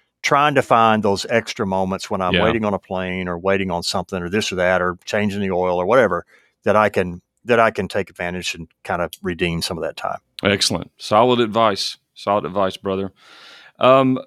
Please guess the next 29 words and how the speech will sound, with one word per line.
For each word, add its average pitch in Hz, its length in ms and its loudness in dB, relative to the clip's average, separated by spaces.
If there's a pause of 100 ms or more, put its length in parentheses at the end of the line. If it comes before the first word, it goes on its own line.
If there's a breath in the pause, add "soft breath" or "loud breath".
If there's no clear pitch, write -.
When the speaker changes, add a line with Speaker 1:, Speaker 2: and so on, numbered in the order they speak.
(380)
Speaker 2:
I 156 60 2
wanna, 196 240 4
I 147 40 4
wanna 165 200 4
go 120 320 2
ahead 135 160 4
and 120 80 0
get 127 120 2
with 113 160 -4
one 127 180 2
of 107 80 -4
the, 107 260 -2
uh, 92 300 0
questions 113 600 0
from 113 240 0
our 104 240 2
A 110 140 2
R, 101 480 0 (100)
uh, 98 220 -2
community. 110 640 0
Uh, 101 240 0
Brother 98 240 -2
Galen 101 500 -2
Water-, 98 380 0
Walters, 104 480 0
everybody 95 340 -2
loves 95 280 -4
this 95 200 -6
man, 95 380 -4